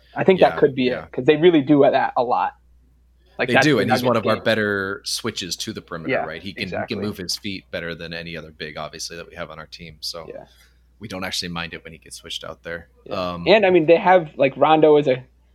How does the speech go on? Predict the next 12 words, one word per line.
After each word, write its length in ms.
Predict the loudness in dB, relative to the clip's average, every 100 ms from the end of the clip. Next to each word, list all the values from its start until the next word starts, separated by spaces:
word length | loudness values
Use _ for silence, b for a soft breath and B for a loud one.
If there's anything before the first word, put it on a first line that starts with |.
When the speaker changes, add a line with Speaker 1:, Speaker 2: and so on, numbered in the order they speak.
| _
Speaker 1:
is 140 | -4
a 60 | 0
good 200 | 2 4
rebounding 460 | 2 4 2 2 0
guard. 300 | 2 4 2
Like, 140 | 0
obviously, 340 | 0 0 -2 -4
LeBron 360 | -2 -2 -4
James 340 | -4 -8 -8 -8
gets 200 | -8 -8
his 140 | -12
rebounds. 580 | -6 -6 -6 -10 -10 -16